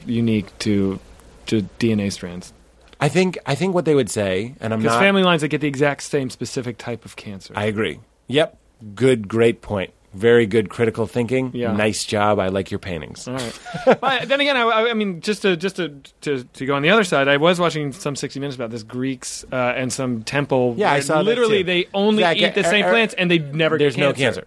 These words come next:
Speaker 1: Yeah, I
Speaker 2: Yep.
Speaker 1: don't know.
Speaker 2: Well,
Speaker 1: But those guys are also Christians, and God protects Christians,
Speaker 2: that's
Speaker 1: so they
Speaker 2: true.
Speaker 1: don't get cancer.
Speaker 2: Those weird Christians that
Speaker 1: They
Speaker 2: harbored
Speaker 1: probably
Speaker 2: Nazis,
Speaker 1: didn't sin, yes.
Speaker 2: that harbored Nazis.
Speaker 1: Did they all get cancer?
Speaker 2: They didn't. Th-, these are the same monks. Zach, we're
Speaker 1: Oh,
Speaker 2: living
Speaker 1: those monks did?
Speaker 2: We're living the same lives.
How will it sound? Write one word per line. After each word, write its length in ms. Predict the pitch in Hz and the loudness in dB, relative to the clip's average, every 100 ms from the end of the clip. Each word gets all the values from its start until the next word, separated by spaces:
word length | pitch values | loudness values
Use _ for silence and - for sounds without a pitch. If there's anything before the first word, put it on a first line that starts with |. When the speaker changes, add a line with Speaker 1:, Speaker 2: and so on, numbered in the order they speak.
| - | -4
Speaker 1:
Yeah, 280 | 151 113 - - | 0 0 -2 -2
I 60 | |
Speaker 2:
Yep. 80 | 147 | 2
Speaker 1:
don't 100 | 180 | 2
know. 160 | 160 101 _ _ _ - _ - - | 0 -4 _ _ _ -20 _ -20 -10
Speaker 2:
Well, 220 | 135 170 175 | 0 2 4
Speaker 1:
But 60 | |
those 100 | 226 | 2
guys 220 | 233 202 180 | 2 0 2
are 100 | 170 | 0
also 220 | 160 156 | 0 -4
Christians, 400 | 202 185 160 139 | -4 -4 -4 -6
and 100 | 131 | -4
God 160 | 127 | -4
protects 300 | 120 117 110 | -6 -10 -12
Christians, 280 | - 107 - | -12 -12 0
Speaker 2:
that's 180 | 127 117 | 2 2
Speaker 1:
so 60 | 107 | 2
they 60 | |
Speaker 2:
true. 100 | 123 107 | 2 2
Speaker 1:
don't 80 | |
get 60 | 95 | 0
cancer. 200 | 95 - - | -8 -12 0
Speaker 2:
Those 180 | 127 | 0
weird 220 | 117 123 107 | 4 0 0
Christians 380 | 123 - 117 | -4 -4 -4
that 80 | 110 | -4
Speaker 1:
They 60 | 107 | 0
Speaker 2:
harbored 240 | 117 160 | 2 4
Speaker 1:
probably 180 | 151 147 | 4 2
Speaker 2:
Nazis, 160 | 151 147 | 2 0
Speaker 1:
didn't 120 | 147 | 0
sin, 300 | 214 160 101 | 0 0 -4
yes. 140 | 180 127 | -4 -2
Speaker 2:
that 120 | 107 | 0
harbored 320 | 104 98 90 | 0 0 -2
Nazis. 380 | 82 - - - | -4 -10 -18 -10
Speaker 1:
Did 120 | 143 | -6
they 100 | 139 | -2
all 100 | 143 | -2
get 160 | 147 151 | -2 -4
cancer? 320 | 170 160 214 - _ - | -4 -8 -10 -12 _ -2
Speaker 2:
They 140 | 120 117 | 2 4
didn't. 340 | 135 135 110 | 4 2 0
Th-, 180 | 120 139 | -4 -2
these 220 | 143 147 | 0 0
are 60 | 143 | 0
the 80 | 123 | 0
same 200 | 127 110 | -2 0
monks. 300 | 110 90 - 113 | -2 -4 -12 -2
Zach, 240 | 160 156 | 0 2
we're 100 | 151 | 2
Speaker 1:
Oh, 20 | |
Speaker 2:
living 200 | 165 262 | 4 4
Speaker 1:
those 200 | 247 277 | 4 2
monks 240 | 214 240 - | 2 0 2
did? 260 | 349 370 - | 0 0 0
Speaker 2:
We're 160 | 156 | 2
living 280 | 165 170 151 | 4 4 2
the 80 | 120 | 0
same 240 | 127 107 | -2 -4
lives. 260 | 98 - | -4 -6